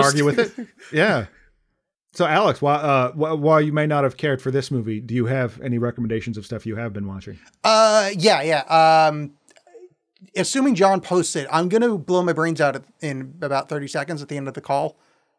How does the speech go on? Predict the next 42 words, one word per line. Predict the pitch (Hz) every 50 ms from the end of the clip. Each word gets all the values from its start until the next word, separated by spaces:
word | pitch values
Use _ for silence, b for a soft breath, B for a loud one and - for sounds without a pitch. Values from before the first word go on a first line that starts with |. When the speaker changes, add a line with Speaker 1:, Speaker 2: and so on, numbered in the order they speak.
| _ -
Speaker 1:
So, | -
John, | 143 185 180 165
if | 147
you | 143
could | 156
Speaker 2:
Mm-hmm. | 151
Speaker 1:
just | - -
post | 196 190 -
that | 185 156
video, | 156 147 147 139 131
that's | 139 139 -
my | 175 151
recommendation | 143 139 156 156 139 131 143 127 - 135 123
to | 131
everybody | 123 120 123 117 120
watch | 117 120 120 117 -
that. | 196 214
Speaker 2:
Okay. | 196 202 180 151
<laughs> | 131 - -
Speaker 1:
I've | 156 - 190 190 - 143 143
reached | 143 - 160
a | 151 127
new | 131 131
low. | 127 131 127 123 - B B B B B
Um, | 180 185 208 208 214 214 214 208 214 214 220 214 214 220 220 214 214 214 214 220 220 220 220 220 220 - - b b b b -
I'm | 165 202 240 254
gonna | 262 311 285 254
recommend, | 214 233 - - 226 196 - - - 196 165 - - 214 - - - B B B
<laughs> | B B - -
although | 165 165 156 165 170
I've | 175 165
talked | - 247 180 165
about | 160 170 160
this | 147 143 -
ad | 160 156 156 151 139
nauseam | 147 147 143 131 147 139 135 151
elsewhere, | - 151 147 139 - - 143 127 120 - B B B B B B
I | 151 151 254 302 285
finally | 277 - - - - 214 202 208 202 208 196 180 165 165 147
beat | - - 151 143 139 139 143 _ _ _ _ _ _ _
Ascension | - 160 - - 185 190 180 - 202 165 147
twenty, | - - 170 156 147 143 139 131 131 127 123 123 -